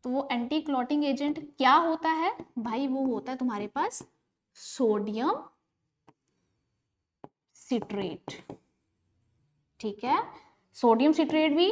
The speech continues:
as a anti clotting agent use होता है, या फिर तुम्हारे पास सोडियम ऑक्जेलेट भी उसकी तरह यूज होता है। समझ आई,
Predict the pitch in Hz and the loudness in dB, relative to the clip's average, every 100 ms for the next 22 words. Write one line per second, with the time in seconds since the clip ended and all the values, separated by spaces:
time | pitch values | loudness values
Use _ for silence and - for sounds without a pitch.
0 | - - 247 247 285 277 285 285 277 302 | 0 4 6 6 4 2 2 2 2 2
1 | 302 277 294 285 285 285 277 339 494 277 | 0 0 0 0 0 -2 -2 -2 0 2
2 | 233 233 247 240 214 220 214 - 254 202 | 0 -2 -6 -4 -4 -2 -2 -2 -4 -6
3 | 190 208 277 415 _ _ _ _ _ _ | -6 -2 -2 -2 _ _ _ _ _ _
4 | _ _ _ _ _ _ _ _ _ _ | _ _ _ _ _ _ _ _ _ _
5 | _ _ _ _ _ - _ _ _ - | _ _ _ _ _ -18 _ _ _ -10
6 | 240 220 214 214 208 196 185 196 214 277 | 0 0 0 -2 -2 -2 -4 -8 -4 -2
7 | 427 330 - _ _ - - 196 202 233 | -2 -6 -18 _ _ -18 -14 -10 -4 0
8 | 440 - - - - _ _ 196 202 190 | -2 -4 -16 -20 -20 _ _ -16 -12 -10
9 | 196 - 190 - 220 202 190 233 226 196 | -12 -16 -20 -16 -16 -14 -10 -10 -10 -14
10 | _ _ _ _ _ - - 220 226 233 | _ _ _ _ _ -12 -6 -4 -4 -4
11 | 240 | -4